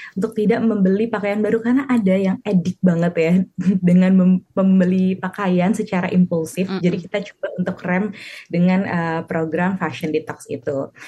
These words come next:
Speaker 1: Terus kita juga ada kegiatan, eh, yang bekerja sama dengan Tukar Baju waktu itu.
Speaker 2: Mm-hmm.
Speaker 1: Nama kegiatannya adalah Swapiness. Kita, em, menyelenggarakan satu acara di mana di situ ada bedah buku dan juga, eh,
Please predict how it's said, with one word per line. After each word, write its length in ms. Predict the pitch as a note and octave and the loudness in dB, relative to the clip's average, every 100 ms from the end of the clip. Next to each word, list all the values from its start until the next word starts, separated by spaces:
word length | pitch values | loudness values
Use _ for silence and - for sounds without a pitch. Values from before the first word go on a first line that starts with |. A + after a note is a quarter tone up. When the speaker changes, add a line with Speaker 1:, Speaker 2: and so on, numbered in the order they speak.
| - - | -20 -14
Speaker 1:
Terus 320 | - G3 A#3 | -4 -2 -2
kita 240 | - G3+ A3+ | -4 -2 -2
juga 400 | G3 F#3 G3 F#3+ | 0 0 0 0
ada 400 | F3+ F#3 G3+ G3+ | 2 2 0 -2
kegiatan, 800 | G3+ D#3+ E3 D#3+ - F#3+ G#3 A3+ | -4 -2 -4 -4 -4 -4 -2 -2
eh, 340 | F3 E3 D#3+ D#3+ | -2 -2 -2 0
yang 160 | E3+ | 0
bekerja 320 | F3 F#3 F3 F3 | 0 0 0 0
sama 240 | E3+ G3 | -2 -2
dengan 320 | F#3+ F3+ E3+ | 0 0 -2
Tukar 640 | F3+ - E3+ E3 E3+ F3 - - | -4 -6 -4 -4 -6 -8 -14 -4
Baju 480 | E3+ D#3 B2 F3+ - | -2 -2 0 -4 -4
waktu 400 | F3+ - F3 D#3+ | -10 -6 -4 -4
itu. 80 | G3 A3+ | -2 -2
Speaker 2:
Mm-hmm. 400 | - A3 C#4 - | -4 -8 -10 -4
Speaker 1:
Nama 200 | F#3 F3+ F3 | 0 2 0
kegiatannya 460 | F3 E3 D#3+ F3+ | -2 -2 -2 -2
adalah 400 | F#3+ E3 E3 E3 | 0 0 0 -4
Swapiness. 880 | - E3+ D#3+ D#3+ D#3 E3 A#3+ - - - - - - | -6 -6 -4 -4 -4 -4 -8 -12 -20 -20 -20 -20 -8
Kita, 560 | - F3+ G#3 A3 A#3 A#3 | -8 -4 -2 -2 0 -2
em, 480 | - F#3+ F#3 F#3 F#3+ | 0 0 0 0 -2
menyelenggarakan 800 | G3+ G3 F#3+ F#3+ F3+ F3+ A3+ A#3+ | -2 0 2 2 0 0 0 0
satu 160 | A3 | -4
acara 480 | - G3 - G3 G3 | -6 -6 -4 -2 0
di 160 | A3 F#3+ | 2 2
mana 160 | F3+ | 2
di 160 | G3+ F#3+ | 0 -2
situ 240 | G3 F#3+ | -2 -4
ada 240 | - F3+ E3 | -2 0 0
bedah 320 | D#3+ E3+ F3 | 0 0 0
buku 560 | F#3 G#3 - A3 A3 | -2 -4 -4 0 2
dan 160 | A3 F#3 | 2 2
juga, 480 | F#3 F3+ - G3+ G#3 | 2 0 -2 -2 -4
eh, 280 | - E3+ | -6 -6